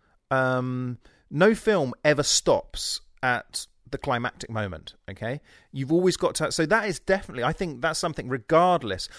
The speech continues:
I can only think of one film where that doesn't happen, which I'll come on to in a moment. But you've always gotta have, you know, there's, in, in the story arc,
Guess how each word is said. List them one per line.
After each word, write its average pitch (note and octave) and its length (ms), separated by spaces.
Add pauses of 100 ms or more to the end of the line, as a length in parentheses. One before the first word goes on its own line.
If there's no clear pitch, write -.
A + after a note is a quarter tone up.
I - 60
can G#3+ 120
only B3+ 100
think B3+ 160
of E3+ 120
one A3 200
film G#3 200
where C#3+ 120
that C#3+ 120
doesn't C3 180
happen, - 220
which - 120
I'll A2 80
come B2 100
on A#2 60
to A#2+ 100
in A#2 60
a A#2 40
moment. G#2+ 220 (540)
But D#3+ 180
you've D#3+ 140
always D4 180
gotta G#3+ 180
have, F3 600
you F3 100
know, D#3 140
there's, D#3 240 (100)
in, F#3 220
in B3 160
the B3 80
story C3 420
arc, G#2+ 400